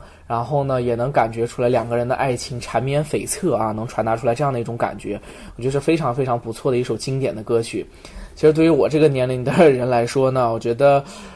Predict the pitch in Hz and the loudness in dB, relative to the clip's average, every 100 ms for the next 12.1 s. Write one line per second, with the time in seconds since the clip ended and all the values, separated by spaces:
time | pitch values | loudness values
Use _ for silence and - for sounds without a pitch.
0 | - - 123 120 117 - 113 151 151 147 | -18 0 6 8 8 4 0 0 0 0
1 | 147 - 156 156 147 - 160 131 143 135 | 0 0 4 6 6 2 -2 0 4 4
2 | 120 139 120 139 135 117 131 135 110 - | 2 -2 -2 -4 -6 -2 -2 0 -2 -6
3 | - 117 135 - 160 160 123 127 127 117 | -8 -6 -6 -4 -2 0 0 0 0 0
4 | 127 139 143 131 127 143 147 131 113 110 | 0 2 2 2 2 -2 0 0 -2 -4
5 | 120 120 123 117 120 123 - - - - | -6 -2 0 0 -2 -4 -10 -20 -20 -8
6 | - 139 127 135 131 123 117 110 120 - | -2 0 4 2 2 0 0 0 -2 -2
7 | 123 120 120 135 123 117 - 135 143 127 | 0 0 0 -4 -2 -2 2 0 2 0
8 | 131 120 135 131 117 190 156 - 113 117 | 2 2 2 0 2 4 4 4 -4 -4
9 | 117 135 127 107 127 123 127 123 156 113 | -2 0 2 0 -2 -4 0 0 0 -4
10 | - - - 139 190 - - - 92 117 | -12 -18 -8 0 0 0 -4 -2 -2 0
11 | 113 113 - - - - - - - 117 | -2 -2 -14 -20 -20 -20 -20 -20 0 2